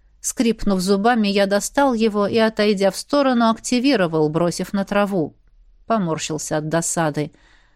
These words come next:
А как бы все могло быть красиво! Я бы сейчас строил шалаш из пальмовых листьев, а Настя бы роняла на меня слюни.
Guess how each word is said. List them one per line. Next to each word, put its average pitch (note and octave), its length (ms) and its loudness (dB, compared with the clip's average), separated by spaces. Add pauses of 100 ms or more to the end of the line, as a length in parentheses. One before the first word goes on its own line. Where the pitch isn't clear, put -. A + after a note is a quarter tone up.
(280)
А G3 100 -2 (100)
как G3+ 280 0
бы E3+ 120 -2
все - 240 -2
могло F3+ 360 2
быть F3 260 -2
красиво! - 880 -4 (500)
Я A3 240 2
бы G#3 140 -2
сейчас G#3+ 380 -4
строил A3 420 0
шалаш G#3 580 0
из F3+ 160 -6
пальмовых F3+ 560 0
листьев, G#3 640 0 (380)
а A3 160 2
Настя B3+ 500 2
бы A#3 180 2
роняла A3 480 2
на C4+ 120 2
меня B3 260 2
слюни. A3 840 0